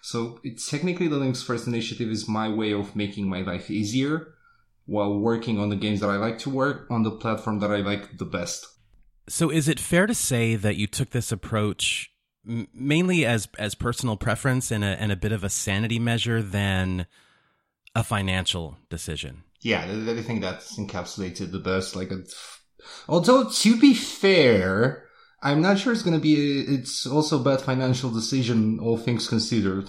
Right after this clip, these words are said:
Speaker 1: especially with this, uh, newest game launch.
Speaker 2: Yeah, tell us about that. It's called Space Mercs, right?
Speaker 1: Yes. So, uh, uh, you can start with the beginning.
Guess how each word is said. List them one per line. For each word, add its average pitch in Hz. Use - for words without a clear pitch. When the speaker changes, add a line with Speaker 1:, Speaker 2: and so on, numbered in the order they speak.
Speaker 1:
especially 113
with 104
this, 101
uh, -
newest 101
game 101
launch. 98
Speaker 2:
Yeah, 233
tell 285
us -
about 110
that. 82
It's 120
called 156
Space -
Mercs, -
right? 107
Speaker 1:
Yes. -
So, 156
uh, 143
uh, 127
you 127
can 135
start 139
with 127
the 127
beginning. 151